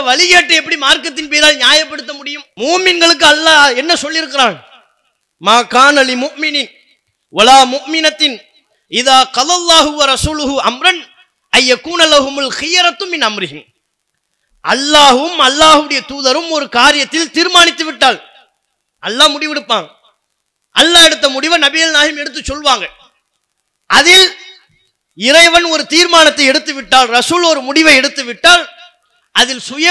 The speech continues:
விருப்பம் கொள்ளக்கூடிய அதிகாரம் நம்பிக்கை கொண்ட எந்த ஆணுக்கும் இல்லை, பெண்ணுக்கும் இல்லை, மூமினான எந்த ஆணுக்கும் கிடையாதுன்ட்டு அல்லாஹ். அப்ப அல்லாஹ் ரசூல் தான் மார்க்கத்தை நமக்கு சொல்லுவாங்க. அதுல சுய விருப்பம் கொள்ளக்கூடிய அதிகாரம் மூ-, இவங்க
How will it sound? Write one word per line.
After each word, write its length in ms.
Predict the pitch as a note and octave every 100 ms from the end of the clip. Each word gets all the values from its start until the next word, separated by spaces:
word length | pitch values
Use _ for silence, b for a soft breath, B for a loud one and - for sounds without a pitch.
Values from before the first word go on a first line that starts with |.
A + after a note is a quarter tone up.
| F4
விருப்பம் 380 | F4 C#4+ D#4+ C#4+
கொள்ளக்கூடிய 480 | D4+ D4+ C#4+ C#4+ C#4 B3
அதிகாரம் 400 | E4 D#4+ D4+ C#4 b b b F#3+
நம்பிக்கை 440 | B3+ E4 F4+ E4
கொண்ட 260 | D#4 D4+ D4 B3
எந்த 180 | A3+ D4 C#4+ C4
ஆணுக்கும் 380 | E4+ F4+ F4+ F4
இல்லை, 140 | F#4 G4 E4
பெண்ணுக்கும் 380 | E4 E4 D4+ A#3+
இல்லை, 180 | G#3 G#3 F3
மூமினான 480 | A3 E4 E4 D#4 D4 B3+
எந்த 160 | B3 D#4+ F4
ஆணுக்கும் 280 | F4 E4+ F4
கிடையாதுன்ட்டு 420 | D4+ B3+ B3+ G3+ F3+
அல்லாஹ். 180 | D#3+ _ _ _ _ _ _ _ _ _ _ _ _ _ -
அப்ப 120 | C#4+ A#3+
அல்லாஹ் 300 | D#4 F4+ F4+
ரசூல் 280 | E4+ D#4 D#4+
தான் 140 | E4+ D4+
மார்க்கத்தை 340 | E4 F4 D#4+ E4
நமக்கு 240 | D#4 D4 -
சொல்லுவாங்க. 400 | E4+ E4 D#4 D4 G#3+ D3 _ _ _ _ _ _ _ _
அதுல 240 | B3+ D4 D4+ -
சுய 160 | D#4 F#4+
விருப்பம் 360 | F#4+ F4 F4 D#4+
கொள்ளக்கூடிய 440 | D#4+ D#4 D#4 D4 C4
அதிகாரம் 360 | D#4 D#4 D4+ - - _ _ _ _ _ _ _
மூ-, 200 | B3+ D#4+ C#4+
இவங்க 140 | D4